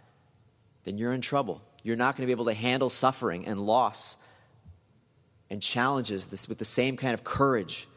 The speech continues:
and joy and hope that Paul displays. Paul loves being an apostle, but not as much as he loved God and seeing joy,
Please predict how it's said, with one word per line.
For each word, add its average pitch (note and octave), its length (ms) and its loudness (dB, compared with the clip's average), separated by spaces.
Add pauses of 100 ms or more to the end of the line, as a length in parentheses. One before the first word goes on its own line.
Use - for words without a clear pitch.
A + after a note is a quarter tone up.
(180)
and A2 160 -6
joy B2 340 4
and G#2+ 80 -2
hope A2+ 300 0
that - 160 -4
Paul G2+ 220 2
displays. E2+ 600 -6 (720)
Paul D#3+ 260 2
loves D3+ 340 4
being C3+ 200 0
an A#2+ 60 0
apostle, G2+ 580 -2 (420)
but - 160 -2
not C3+ 380 0
as C3 140 0
much C#3 180 -2
as B2 80 -6
he B2+ 80 -4
loved A2+ 300 0
God G2+ 320 0
and F2+ 100 -8
seeing G2 300 -4
joy, F#2+ 380 -2